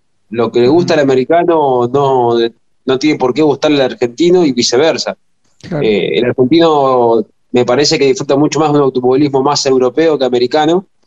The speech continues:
Speaker 1: quizás porque nos acostumbramos a eso o quizás es porque,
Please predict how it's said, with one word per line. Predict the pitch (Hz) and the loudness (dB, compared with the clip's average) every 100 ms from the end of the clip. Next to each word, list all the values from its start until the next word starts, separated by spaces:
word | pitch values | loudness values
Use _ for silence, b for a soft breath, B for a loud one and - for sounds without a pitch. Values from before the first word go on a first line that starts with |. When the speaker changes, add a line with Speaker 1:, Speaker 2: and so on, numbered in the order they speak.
| _ | _
Speaker 1:
quizás | - 143 160 | -4 -4 -2
porque | 147 127 | -2 0
nos | 120 | 0
acostumbramos | 113 117 120 120 139 135 120 | -2 -2 -2 0 0 0 0
a | 131 | 0
eso | 147 147 151 | 0 0 0
o | 127 117 110 | 0 0 -2
quizás | 120 123 135 | -4 -2 0
es | 127 120 | -2 -2
porque, | 117 110 104 - 110 107 104 104 101 | -2 -2 -4 -4 -2 0 2 2 0